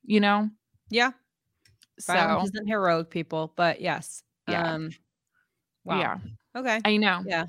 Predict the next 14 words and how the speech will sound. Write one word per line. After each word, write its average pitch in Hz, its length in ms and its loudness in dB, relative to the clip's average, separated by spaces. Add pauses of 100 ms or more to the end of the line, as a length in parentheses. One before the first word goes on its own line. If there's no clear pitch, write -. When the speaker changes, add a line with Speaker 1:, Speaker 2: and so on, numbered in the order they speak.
(100)
Speaker 1:
Mm-hmm. 233 280 0 (2000)
So 196 460 6 (260)
in 208 140 2
the 208 80 2
months 214 400 0
leading 269 220 -2
up 214 120 0
to 220 80 -6
the 208 120 0
assassination 180 600 -4
attempt, 156 420 -8 (1120)
he 240 280 0
was 226 200 2 (100)
aimless, 165 600 -10